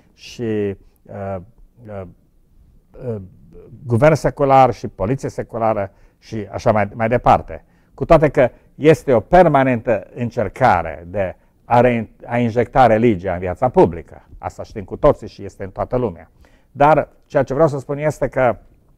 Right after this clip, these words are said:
aici apare o confuzie. Noi, când este vorba să ne confruntăm cu, uh,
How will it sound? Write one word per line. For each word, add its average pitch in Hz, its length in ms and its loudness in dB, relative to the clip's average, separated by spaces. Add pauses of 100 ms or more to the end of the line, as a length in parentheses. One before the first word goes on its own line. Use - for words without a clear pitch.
(880)
aici 127 260 -2
apare 143 200 -2
o 123 40 0
confuzie. 95 580 -8 (800)
Noi, 175 180 2
când 156 160 -2
este 113 160 -4
vorba 76 360 -4 (580)
să - 180 -12
ne 113 100 -2
confruntăm 104 760 -2 (760)
cu, - 180 -12
uh, 90 1000 -6